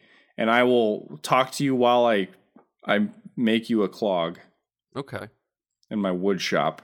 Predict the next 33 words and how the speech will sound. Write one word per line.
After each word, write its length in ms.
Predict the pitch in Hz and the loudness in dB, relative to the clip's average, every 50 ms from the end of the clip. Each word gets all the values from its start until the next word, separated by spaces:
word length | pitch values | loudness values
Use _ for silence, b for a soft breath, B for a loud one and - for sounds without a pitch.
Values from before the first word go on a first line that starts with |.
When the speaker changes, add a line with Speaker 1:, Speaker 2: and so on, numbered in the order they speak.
| _ _ _ _ _ _ _ _ _ _ _ _ | _ _ _ _ _ _ _ _ _ _ _ _
Speaker 2:
You 160 | - 156 202 | -8 -4 -4
ever 100 | 247 269 302 | -2 -2 -4
see 120 | - 285 | -6 -6
that, 300 | 285 294 277 233 151 - | -2 -2 -2 -2 -2 0
uh, 200 | 143 143 135 117 113 | 2 2 2 4 2
Adam 180 | 127 143 139 | 0 0 -2
Sandler 340 | 131 - - 127 123 139 135 | -6 -8 -8 -6 -8 -8 -8
movie, 220 | 139 143 139 151 | -8 -8 -8 -6
The 100 | 139 123 | -6 -6
Cobbler? 640 | 110 - - 107 95 107 113 127 147 165 180 190 185 _ _ _ _ _ _ _ _ _ _ _ _ _ _ _ _ _ _ _ _ _ _ _ _ _ _ _ - | -8 -6 -4 -4 -4 -4 -4 -6 -8 -8 -8 -10 -12 _ _ _ _ _ _ _ _ _ _ _ _ _ _ _ _ _ _ _ _ _ _ _ _ _ _ _ -6
Speaker 1:
No, 440 | 90 87 80 80 78 - 80 80 - | -4 -4 -2 -2 -2 -4 -4 -6 -4
Speaker 2:
I 100 | - 123 165 | 0 0 2
Speaker 1:
I 40 | 196 | 2
Speaker 2:
thought 160 | 247 240 - | 2 2 2
Speaker 1:
heard 20 | - | 2
Speaker 2:
it 20 | - | 0
Speaker 1:
it's 80 | - - | -2 -6
bad. 480 | - - - 80 82 80 78 80 - - | -4 -2 0 2 2 2 0 -2 -2 2
Speaker 2:
I 160 | 131 160 208 | 2 2 2
thought 180 | 202 247 240 233 | 2 0 0 0
it 40 | 220 | -2
was 140 | 214 180 170 | -2 -4 -6
about 300 | 165 147 147 117 - - | -4 -4 -4 -4 -4 -8
peaches, 480 | - - 151 - - - 104 101 101 - | -12 -12 -12 -10 -10 -10 -10 -12 -12 -12
but 160 | - 110 - | -14 -10 -10
then 140 | 127 123 135 | -10 -8 -6
my 140 | 139 127 | -6 -8
friend 480 | 117 - - - - 131 139 165 190 180 | -8 -10 -12 -8 -6 -6 -6 -6 -8 -10
told 260 | - - 127 117 113 113 | -8 -6 -6 -6 -6 -6
me 120 | 117 113 | -8 -10
it's 160 | 113 110 - - | -10 -12 -12 -8
actually 580 | - 127 147 147 - - 151 139 135 123 110 - | -6 -6 -6 -6 -6 -12 -12 -10 -8 -8 -10 -10
about, 480 | - 95 - 107 104 104 98 101 - | -14 -8 -6 -6 -4 -4 -6 -8 -10